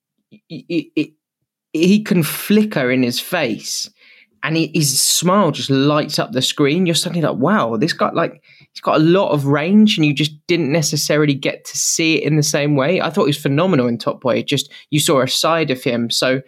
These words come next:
was kind of thinking off the back of this, I'd love to see him do something totally different and do something that really, really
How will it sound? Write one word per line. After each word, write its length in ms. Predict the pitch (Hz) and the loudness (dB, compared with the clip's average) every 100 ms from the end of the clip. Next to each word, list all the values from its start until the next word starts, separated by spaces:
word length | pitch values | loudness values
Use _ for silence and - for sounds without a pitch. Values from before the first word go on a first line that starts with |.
| - - _ - | -16 -20 _ -12
was 100 | 147 | -6
kind 220 | 247 277 | 0 0
of 80 | - | 2
thinking 300 | 180 202 - | 2 2 0
off 100 | 107 | -2
the 80 | 117 | -4
back 180 | 147 | -4
of 60 | 131 | -4
this, 100 | 110 | -4
I'd 140 | 117 | -2
love 160 | 139 190 | 0 0
to 80 | 220 | 0
see 200 | 214 180 | 0 2
him 200 | 151 139 | 2 0
do 360 | - - 143 135 | -2 -2 0 0
something 560 | - 147 110 120 113 - | 0 -2 0 -2 -2 -10
totally 580 | - - 135 131 143 123 | -8 -2 -2 -2 0 0
different 520 | 113 139 - 117 135 - - | -2 -4 -2 -4 -4 -12 -4
and 100 | 143 | 0
do 140 | 143 | 0
something 400 | 135 151 117 127 131 | 0 -2 0 0 0
that 140 | 107 | 0
really, 840 | 127 131 139 147 151 147 139 131 131 | -4 -2 2 4 4 4 2 2 2
really 480 | 123 135 127 127 | 2 0 2 -2